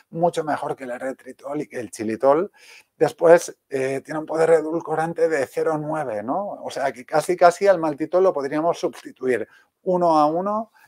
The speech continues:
eh, con el azúcar de las recetas que tenemos, ¿no? Aquí el consumo máximo recomendado por día son cuarenta gramos,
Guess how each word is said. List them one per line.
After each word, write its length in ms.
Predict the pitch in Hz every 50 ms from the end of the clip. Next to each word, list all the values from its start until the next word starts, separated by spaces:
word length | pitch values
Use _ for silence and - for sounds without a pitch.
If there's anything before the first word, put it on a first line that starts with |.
| _ _
eh, 400 | - 135 131 127 123 123 120 120
con 200 | - - 139 131
el 80 | 127 135
azúcar 400 | 127 120 - 131 - 147 147 139
de 100 | 131 131
las 140 | 127 131 127
recetas 420 | 123 127 123 135 135 - 139 127 -
que 120 | 107 101
tenemos, 380 | - - - - 107 98 98 110
¿no? 220 | 120 143 185 185 - 123
Aquí 420 | 117 120 - _ 156 160 170 160
el 200 | 143 120 120 -
consumo 420 | - 127 110 - 131 143 147 147
máximo 420 | 147 156 156 - - 175 170 175 175
recomendado 640 | - 127 120 - 117 123 123 123 113 135 151 160 139
por 200 | 151 147 139 139
día 180 | 160 165 160
son 180 | - 165 151 139
cuarenta 400 | - 127 127 120 117 107 117 107
gramos, 440 | 101 101 98 92 87 85 - -